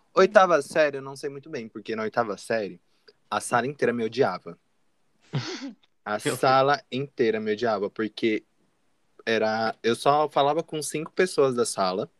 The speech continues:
Speaker 1: e eu e minha amiga era odiado na sala, porque a gente veio de uma outra sala. Então, tipo, todos os grupos já estavam formados. Só que eu e ela caiu de paraquedas na sala. E, assim, eu já tenho uma cara de cu.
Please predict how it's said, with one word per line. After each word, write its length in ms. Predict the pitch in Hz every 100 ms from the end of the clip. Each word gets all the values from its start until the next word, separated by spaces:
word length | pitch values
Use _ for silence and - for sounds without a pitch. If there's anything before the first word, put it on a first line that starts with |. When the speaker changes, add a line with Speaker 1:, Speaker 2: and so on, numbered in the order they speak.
| - - _ _ _ _ _ _ _ _ _ -
Speaker 1:
e 520 | 123 120 120 117 120 127
eu 180 | 131 180
e 20 |
minha 180 | 185 175
amiga 380 | 151 165 143
era 120 | 113 107
odiado 400 | 104 101 92 98
na 100 | 98
sala, 380 | - 107 110 135
porque 520 | 135 135 - 131 127
a 60 | 120
gente 320 | 120 123 139
veio 200 | 135 143
de 120 | 139
uma 180 | 147 139
outra 340 | 127 175 -
sala. 360 | 127 110 92 98
Então, 240 | 101 143
tipo, 320 | 147 - 120 - _ _ _ _ -
todos 240 | 202 196
os 140 | 139 117
grupos 320 | 202 156 127
já 120 | 127
estavam 460 | 139 - 151 160 117
formados. 720 | 110 98 90 87 - - - _ _ _ _ -
Só 220 | - 110
que 180 | - 113
eu 160 | 123 147
e 120 | 110
ela 180 | 123 127
caiu 200 | - 117
de 80 | 113
paraquedas 880 | - 135 175 165 - 143 127 107 101
na 140 | 98
sala. 400 | - 101 92 92
E, 380 | 101 107 110 104
assim, 500 | 107 110 131 101 92 - _ _ _ _ _ _ _ _ _ -
eu 120 | 131
já 140 | 147 165
tenho 200 | 175 196
uma 180 | 214 208
cara 240 | 196 190
de 140 | 175
cu. 320 | 185 - 190